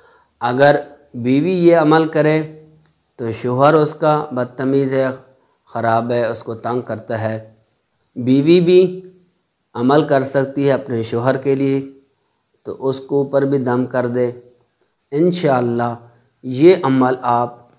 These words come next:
चंद दिन करेंगे, यकीन के साथ ये अमल करें, यकीनन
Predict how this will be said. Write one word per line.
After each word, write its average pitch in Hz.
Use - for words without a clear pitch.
चंद 165
दिन 135
करेंगे, 127
यकीन 147
के 175
साथ 160
ये 135
अमल 139
करें, 151
यकीनन 151